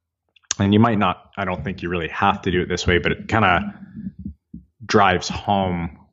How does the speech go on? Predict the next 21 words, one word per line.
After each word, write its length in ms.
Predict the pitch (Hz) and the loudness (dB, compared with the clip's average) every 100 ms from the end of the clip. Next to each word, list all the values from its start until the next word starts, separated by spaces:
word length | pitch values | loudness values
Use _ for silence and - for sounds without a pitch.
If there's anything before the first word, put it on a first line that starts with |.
| _ | _
what 260 | 98 98 92 | 0 2 2
it 100 | - | 0
means 280 | 92 87 85 | -2 -2 -4
to 100 | 92 | -6
find 300 | - 85 85 | -2 0 0
your 80 | |
purpose. 480 | 82 90 87 - - | -2 0 2 2 0
And 280 | 82 78 - | -4 -8 -6
so 140 | - | 0
what 140 | 87 87 | 2 4
he 160 | 107 | 4
recommends 640 | 98 95 - 90 95 98 85 | 4 4 2 2 4 4 2
is 260 | 82 80 - - _ _ _ | 0 -2 -8 -16 _ _ _
you 80 | 87 | -4
sit 220 | - - | 2 2
down 480 | 92 90 110 - - - _ _ _ _ _ _ _ _ _ _ | 4 2 2 -2 -14 -20 _ _ _ _ _ _ _ _ _ _
and 180 | - 87 | -4 0
you 100 | 85 | 0
just 340 | 82 82 - - | 0 0 0 2
sit 240 | 120 117 | 2 2
there 400 | 85 85 87 - | 2 4 2 -2